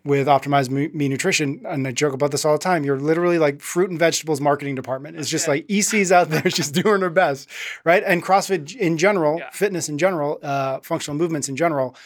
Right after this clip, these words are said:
Speaker 1: are harder to sell than six weeks fat blast, et cetera, et cetera. So I wanted to start there.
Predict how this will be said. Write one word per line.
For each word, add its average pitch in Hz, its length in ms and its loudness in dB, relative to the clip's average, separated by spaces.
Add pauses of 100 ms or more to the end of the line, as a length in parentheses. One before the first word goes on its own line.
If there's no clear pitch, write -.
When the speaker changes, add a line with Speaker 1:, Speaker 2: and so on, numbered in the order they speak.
(400)
Speaker 1:
are 185 100 4
harder 208 360 4
to 202 100 2
sell 220 320 4
than 143 460 -2 (600)
six - 280 -2
weeks 170 300 -2
fat 165 340 0
blast, 151 520 -4
et 147 100 -10
cetera, 127 260 -6
et - 80 -16
cetera. 156 300 -14
So 170 340 2
I 180 60 -2
wanted 226 160 4
to 226 80 2
start 190 260 4
there. 151 300 6